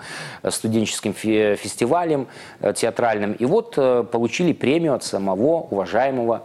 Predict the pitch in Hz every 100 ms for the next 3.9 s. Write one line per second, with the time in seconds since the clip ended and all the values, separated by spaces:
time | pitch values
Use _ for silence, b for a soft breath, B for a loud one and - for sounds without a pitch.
0 | - 107 107 110 - - 85 107 - 110
1 | 101 B B - 107 117 - 123 139 123
2 | 110 104 101 147 160 - 127 - 98 95
3 | 92 113 160 135 120 - 95 98